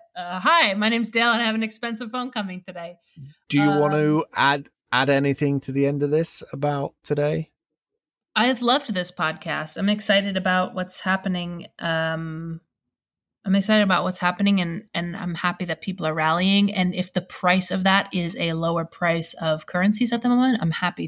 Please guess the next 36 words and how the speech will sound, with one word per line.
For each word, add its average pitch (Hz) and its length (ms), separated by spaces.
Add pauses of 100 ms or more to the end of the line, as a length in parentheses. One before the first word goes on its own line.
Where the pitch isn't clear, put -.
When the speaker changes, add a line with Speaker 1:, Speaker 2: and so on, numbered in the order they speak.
Speaker 1:
to 170 260 (560)
accept - 520
that, 151 280 (920)
pay 175 160
that - 180
price - 300
at - 100
the - 60
minute, - 360
'cause 175 180
I 156 60
think - 380
the 170 160
long, 156 340 (280)
big 175 180
picture - 240
is 165 100
more 180 140
important. 196 520 (1300)
So - 140
that's - 180
what 85 80
I 82 100
say. 95 140
Speaker 2:
Lovely. 87 300 (540)
Speaker 1:
<laughs> 262 80 (1160)
You 262 100
can 294 140
support 370 480
the 320 80
show 180 280
by 208 140
heading 294 380
to 247 240
anchor 254 420
dot 180 220